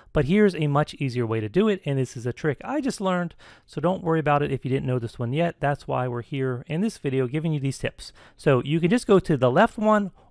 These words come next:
or the right center bounding box, and all you do is just click on it, double click on it, and look at how it just snaps in. So again, I can do that from the right or left side. You have all this white space,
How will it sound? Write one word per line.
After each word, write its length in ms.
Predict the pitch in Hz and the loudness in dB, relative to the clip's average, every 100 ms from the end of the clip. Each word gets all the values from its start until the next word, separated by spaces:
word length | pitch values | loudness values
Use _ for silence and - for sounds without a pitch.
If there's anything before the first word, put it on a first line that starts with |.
| _ | _
or 220 | 147 202 | 2 4
the 140 | 247 233 | 4 2
right 420 | 180 180 175 - | 4 4 4 -4
center 380 | - 160 156 147 | 0 2 4 2
bounding 260 | 143 139 | 2 2
box, 200 | 131 131 | 2 0
and 100 | 139 | 0
all 160 | 156 233 | 2 2
you 100 | 220 | 0
do 420 | 170 160 160 147 - - _ - | 0 0 2 -2 -6 -20 _ 0
is 260 | 143 120 | 0 0
just 320 | - 131 - | -2 -4 -6
click 280 | - 302 320 | -2 2 4
on 140 | 165 117 | 4 4
it, 180 | 117 | 0
double 280 | 123 180 254 | 2 4 4
click 280 | - 190 - | 2 0 2
on 140 | 127 | 0
it, 140 | 117 - - | 0 -4 -4
and 200 | 139 151 | -4 -2
look 200 | 190 - | -2 -2
at 140 | 165 | -4
how 260 | - 147 135 | 0 0 0
it 80 | |
just 200 | 131 131 | -2 -6
snaps 400 | - 139 117 - | -6 -4 -4 -4
in. 240 | 131 107 101 | -8 -8 -8
So 140 | - | -10
again, 320 | 120 139 180 - - _ | -4 -2 -2 -4 -14 _
I 120 | 135 | -8
can 100 | 127 | -2
do 100 | 135 | 0
that 120 | 143 - | 0 -2
from 160 | - | -4
the 80 | 123 | -4
right 300 | 117 143 165 | 0 0 2
or 80 | 165 | 0
left 200 | 156 147 | 0 -2
side. 320 | - 165 175 | 0 0 0
You 60 | 143 | -2
have 120 | 131 | 0
all 100 | 139 | 0
this 180 | 151 - | -2 -2
white 220 | 147 151 | -2 -2
space, 380 | - 143 139 | -2 0 0